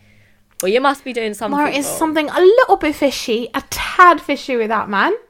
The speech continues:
Speaker 2: But he's also, he's wanted in multiple places, I have heard. I think it's also, like, yeah, 'cause he was arrested or he was wanted in the U K a couple of years ago 'cause of,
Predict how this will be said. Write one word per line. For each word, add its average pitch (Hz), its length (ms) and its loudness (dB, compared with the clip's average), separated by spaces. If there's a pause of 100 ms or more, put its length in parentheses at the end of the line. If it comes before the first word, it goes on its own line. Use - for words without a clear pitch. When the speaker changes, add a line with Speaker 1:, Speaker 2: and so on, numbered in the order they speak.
(600)
Speaker 2:
But 269 180 0
he's 285 140 0
also, 349 380 2
he's 277 220 -6
wanted 359 320 -2
in 254 220 -6
multiple 247 480 -6
places, 220 840 -6
I 180 140 -6
have 185 160 -8
heard. 185 400 -6
I 233 60 -8
think 254 160 -12
it's 240 100 -10
also, 233 320 -6
like, 208 400 -6 (800)
yeah, 233 160 0
'cause 226 140 -4
he 247 60 0
was 247 100 -2
arrested 262 500 0
or 240 80 0
he 240 100 0
was 226 140 -4
wanted 220 540 -2
in 220 160 -2
the 208 80 -2
U 202 340 -4
K 196 380 -4
a 208 60 -4
couple 214 300 -6
of 214 80 0
years 202 340 -2
ago 214 340 -2
'cause 208 220 -8
of, 185 360 -2